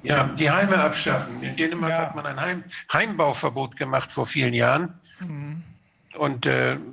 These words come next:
Speaker 1: hat die Kommunen verpflichtet, sich um die alten Menschen da zu kümmern, wo sie immer gewohnt haben.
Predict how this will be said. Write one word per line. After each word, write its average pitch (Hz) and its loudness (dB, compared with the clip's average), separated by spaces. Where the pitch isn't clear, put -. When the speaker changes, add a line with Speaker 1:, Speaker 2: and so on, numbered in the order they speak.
Speaker 1:
hat 156 0
die - -6
Kommunen 160 2
verpflichtet, 147 0
sich 143 -2
um 147 -2
die 143 2
alten 139 0
Menschen 139 -2
da 139 2
zu - -6
kümmern, 143 0
wo 139 -4
sie 151 -2
immer 156 2
gewohnt 160 0
haben. 104 0